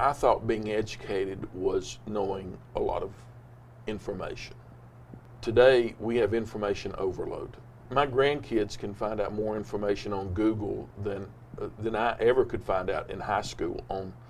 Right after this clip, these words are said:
nearly anything. In, in fact, frequently, if we have conversations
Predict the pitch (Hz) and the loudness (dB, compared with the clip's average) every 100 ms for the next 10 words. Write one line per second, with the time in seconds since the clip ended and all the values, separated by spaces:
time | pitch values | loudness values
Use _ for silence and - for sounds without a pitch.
0 | - - 131 139 113 127 135 - 78 - | -20 -4 4 6 6 4 0 -4 -8 -10
1 | - 113 113 113 117 120 104 - - - | -10 -8 -6 -6 0 2 2 0 -12 -14
2 | - - - - - - - - - - | -18 -14 -14 -14 -20 -20 -20 -20 0 6
3 | 160 165 120 113 98 110 117 110 107 - | 6 6 -2 -2 0 0 0 0 -2 -2
4 | 110 107 - 117 120 120 101 101 - | -6 -6 0 4 4 4 -6 -8 -10